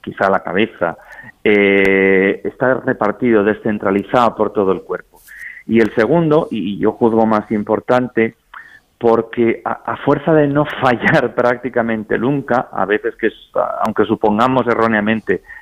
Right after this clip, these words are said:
que falla, eh, vivimos sin darnos cuenta de su existencia,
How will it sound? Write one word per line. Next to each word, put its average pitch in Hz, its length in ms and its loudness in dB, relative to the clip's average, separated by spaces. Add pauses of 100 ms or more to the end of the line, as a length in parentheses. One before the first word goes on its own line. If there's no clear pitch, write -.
(160)
que 101 100 0
falla, 117 460 0 (420)
eh, 117 380 2
vivimos 160 840 -4
sin 147 120 0
darnos 147 280 0 (140)
cuenta 131 400 0
de 101 200 -2
su - 60 -4
existencia, 151 840 0